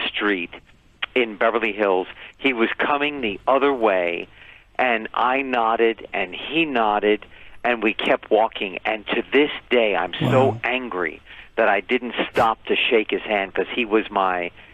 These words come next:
Speaker 1: action hero.
Speaker 2: Why didn't you shake his hand?
Speaker 1: I don't know.
Speaker 2: Why, <laughs> Henry? It was a golden opportunity, 'cause you'd, you'd have been,
Speaker 1: You
Speaker 2: it'd
Speaker 1: know
Speaker 2: been a
Speaker 1: what?
Speaker 2: collision.
Speaker 1: I was at the seas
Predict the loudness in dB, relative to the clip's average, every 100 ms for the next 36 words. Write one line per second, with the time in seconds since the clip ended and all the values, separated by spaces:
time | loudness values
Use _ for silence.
0 | -20 -2 -2 0 -2 -4 -4 -2 0 0
1 | -4 -10 -20 -20 _ -2 2 2 2 0
2 | -2 0 -2 -2 -2 0 0 -6 -14 -6
3 | -2 -2 2 2 2 -4 -14 -20 -2 0
4 | 0 -2 -12 _ _ _ -16 -14 -14 -2
5 | 0 2 2 2 2 2 2 4 4 2
6 | 2 0 0 -2 0 2 0 0 2 2
7 | 0 2 2 4 2 4 4 6 4 4
8 | 4 4 4 4 2 2 2 2 2 4
9 | 2 0 -2 -2 -2 -2 -4 -4 -2 0
10 | 0